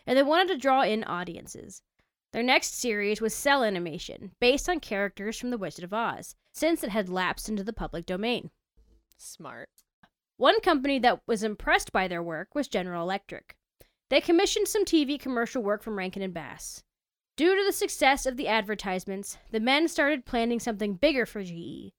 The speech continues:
Speaker 1: an animated Christmas special. Of course, this special would become the holiday staple known as Rudolph the Red-Nosed Reindeer.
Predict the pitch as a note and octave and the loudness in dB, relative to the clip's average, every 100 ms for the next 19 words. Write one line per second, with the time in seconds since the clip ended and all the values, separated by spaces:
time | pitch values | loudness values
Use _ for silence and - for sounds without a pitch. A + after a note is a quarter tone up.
0 | _ _ _ - F#3+ C4+ E4 C#4+ C#4+ D4+ | _ _ _ -6 0 4 4 6 4 2
1 | C4 B3 A#3 G#3 - A#2 - - F3+ _ | -2 -4 -4 -6 -8 -10 -10 -14 -18 _
2 | _ _ _ _ _ - - D#4 C4 B3+ | _ _ _ _ _ -2 0 4 6 4
3 | - - _ - F4+ - D4 C4 D4 B3 | 0 -10 _ 2 2 6 4 4 4 2
4 | G3+ A3+ - F4 C4 B3 A#3 A#3 G#3+ G3+ | 2 0 4 6 8 6 2 6 6 4
5 | F#3+ - F#4+ G#4 G#3 G3+ G3+ G#3 F3+ F#3+ | 0 0 0 2 2 2 0 -2 -2 -2
6 | F3+ E3+ F3+ F3 D#3 D3 D#3 G3 G#3 F#3 | 0 -2 -4 -6 -6 -8 -8 -6 -4 -6
7 | - - | -10 -18